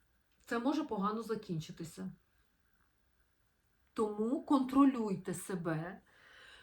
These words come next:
Тому що якщо не ви себе контролюєте, тоді знайдеться той, хто вас контролює.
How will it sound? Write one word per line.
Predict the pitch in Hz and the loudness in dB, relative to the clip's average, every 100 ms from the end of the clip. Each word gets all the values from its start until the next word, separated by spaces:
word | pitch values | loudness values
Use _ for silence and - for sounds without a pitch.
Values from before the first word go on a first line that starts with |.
| - | -6
Тому | 226 240 | 0 0
що | 262 254 | 0 4
якщо | 226 - - 226 | 2 2 2 4
не | 226 | 4
ви | 196 269 | 6 8
себе | 403 427 415 | 8 6 4
контролюєте, | 415 392 392 381 370 403 392 | 2 4 10 12 12 10 8
тоді | - 269 262 | 4 4 4
знайдеться | 254 240 220 233 - 220 | 4 4 4 4 4 2
той, | - 311 370 | 6 8 6
хто | - 233 | 2 -2
вас | 196 202 220 | 2 2 2
контролює. | - 202 214 214 202 180 151 180 | -2 -2 2 2 2 0 -2 -4